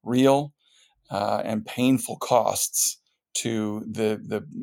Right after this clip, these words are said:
path that we've taken in terms of both fiscal and monetary policy over the last fif-, ten, fifteen years. And, uh,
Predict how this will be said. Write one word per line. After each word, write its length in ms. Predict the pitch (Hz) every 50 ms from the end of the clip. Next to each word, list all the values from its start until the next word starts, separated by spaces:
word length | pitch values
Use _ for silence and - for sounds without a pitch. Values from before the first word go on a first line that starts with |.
| - - - -
path 380 | - - 143 151 143 - - -
that 100 | - -
we've 160 | 104 - -
taken 360 | - 110 104 98 - 101 98
in 100 | 101 101
terms 260 | - 120 113 110 113
of 60 | 113
both 160 | 104 104 113 -
fiscal 380 | - 139 127 123 - - - -
and 180 | 123 135 135 123
monetary 440 | 107 107 104 104 - - 104 110
policy 460 | 107 - 110 107 104 104 - - 107 104
over 160 | 107 104 101
the 100 | 104 107
last 500 | 104 98 98 101 101 101 - - - - _ _ _ _ - - - _ _ _ _ _ _ _ _ _ _ -
fif-, 220 | 127 113 113 -
ten, 240 | - - 135 113 107
fifteen 400 | 113 110 110 - - 107 101 101
years. 480 | 113 127 123 - - 147 147 - - - -
And, 600 | 117 110 113 110 107 107 107 107 98 95 107 - -
uh, 460 | 104 98 92 90 95 95 98 104 -